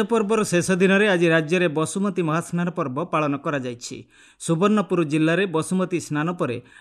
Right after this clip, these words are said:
ମା ଭଉଣୀମାନେ ଲକ୍ଷ୍ମୀଙ୍କୁ ଗୁଡ଼ ନୈବେଦ୍ୟ ଅର୍ପଣ କରି ସ୍ୱତନ୍ତ୍ର ପୂଜାର୍ଚ୍ଚନା କରିଛନ୍ତି।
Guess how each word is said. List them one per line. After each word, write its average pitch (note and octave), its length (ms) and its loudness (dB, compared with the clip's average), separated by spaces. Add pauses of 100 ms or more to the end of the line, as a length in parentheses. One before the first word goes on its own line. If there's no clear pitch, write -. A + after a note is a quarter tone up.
(100)
ମା D#3 160 4
ଭଉଣୀମାନେ E3+ 520 0
ଲକ୍ଷ୍ମୀଙ୍କୁ E3+ 580 0 (300)
ଗୁଡ଼ D3 220 0
ନୈବେଦ୍ୟ E3 420 2
ଅର୍ପଣ D3 360 -2
କରି C#3+ 260 -4
ସ୍ୱତନ୍ତ୍ର D#3 520 -4
ପୂଜାର୍ଚ୍ଚନା D#3 540 -4
କରିଛନ୍ତି। C3 600 -8